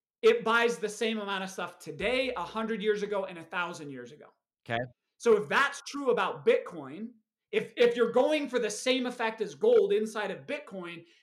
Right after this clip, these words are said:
Speaker 1: and a Bitcoin buys me the same amount of stuff today, tomorrow, and a thousand years from now, why buy it now?
Speaker 2: Because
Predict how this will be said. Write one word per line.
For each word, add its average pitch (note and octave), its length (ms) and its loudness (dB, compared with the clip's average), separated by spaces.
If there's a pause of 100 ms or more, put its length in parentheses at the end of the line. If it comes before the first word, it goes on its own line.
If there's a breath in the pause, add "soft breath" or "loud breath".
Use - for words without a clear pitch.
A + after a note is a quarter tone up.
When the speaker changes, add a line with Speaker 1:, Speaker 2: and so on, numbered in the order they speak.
Speaker 1:
and G3 180 -4 (540)
a F#3+ 280 0
Bitcoin A#3 680 -2
buys A#3 440 4
me G#3 120 -6
the E3 120 -6
same B3 380 -2
amount A#3 240 -4
of A3 60 -6
stuff G#3+ 260 -4
today, G3+ 300 2
tomorrow, G#3 420 -4
and F3 100 -8
a E3 40 -14
thousand G3 480 -2
years C4+ 260 -8
from G3 160 -12
now, D#3 380 -6 (480)
why F3+ 260 -2
buy G#3 220 0
it F#3 160 -6
now? D3+ 180 -14 (2000)
Speaker 2:
Because D3+ 480 -2